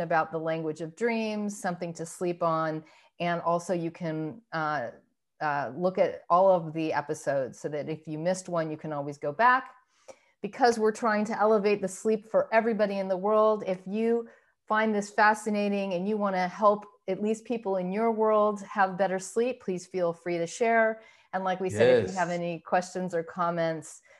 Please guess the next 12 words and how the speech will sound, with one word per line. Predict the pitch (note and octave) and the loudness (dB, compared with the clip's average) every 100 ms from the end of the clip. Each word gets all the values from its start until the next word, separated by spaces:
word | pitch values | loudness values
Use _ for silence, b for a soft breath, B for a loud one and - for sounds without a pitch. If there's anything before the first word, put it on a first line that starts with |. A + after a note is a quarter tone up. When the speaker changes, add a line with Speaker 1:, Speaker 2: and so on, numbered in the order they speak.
| b _ | b _
Speaker 1:
please | - F#3 F3 | -4 -4 -4
make | E3+ - | -6 -6
sure | - E3 | -6 -4
you | D#3+ | -2
ask | C#3+ D3 C#3+ - | -2 -4 -6 -6
us. | D3+ - | -8 -6
We're | D3+ - | -10 -4
always | D3+ D3+ D3+ - | -4 -4 -6 -10
happy | - - D#3+ D#3+ D#3 | -14 -2 0 0 -6
to | D#3 D3+ C#3+ E3 | -6 -12 -8 0
help. | E3+ C4 - b b b b | 2 2 0 b b b b
And | G3+ | -6